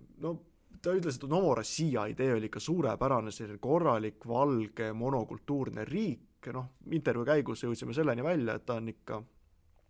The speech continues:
ma pean nüüd meenutama, ta vist ütles, et, et, et, et ta ei ole nats-, äh, natsionalist, sellepärast natsid on sakslased, tema on fašist. Ehk siis ta unistas sellisest, äh,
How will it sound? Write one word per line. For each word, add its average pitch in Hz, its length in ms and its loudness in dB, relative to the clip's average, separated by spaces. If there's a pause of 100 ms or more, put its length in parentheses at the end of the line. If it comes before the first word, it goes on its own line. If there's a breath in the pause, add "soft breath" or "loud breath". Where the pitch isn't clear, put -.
(260)
ma 107 100 -14
pean 113 140 -8
nüüd 113 100 -8
meenutama, 127 480 -4
ta 113 120 -6
vist 113 200 -8
ütles, - 240 -12
et, - 220 -16
et, 113 200 -10
et, 113 260 -8
et - 80 -10
ta 123 80 -2
ei 120 40 0
ole 120 140 -4
nats-, 117 260 -8 (140)
äh, 117 300 -8
natsionalist, 135 800 -4
sellepärast 120 400 -6
natsid 139 340 -8
on 117 80 -12
sakslased, 139 480 -4
tema 147 160 -2
on - 60 -8
fašist. - 580 -8 (640 loud breath)
Ehk 120 240 2
siis 117 280 -6
ta 135 120 4
unistas 156 480 0
sellisest, 123 560 -4
äh, 117 380 -2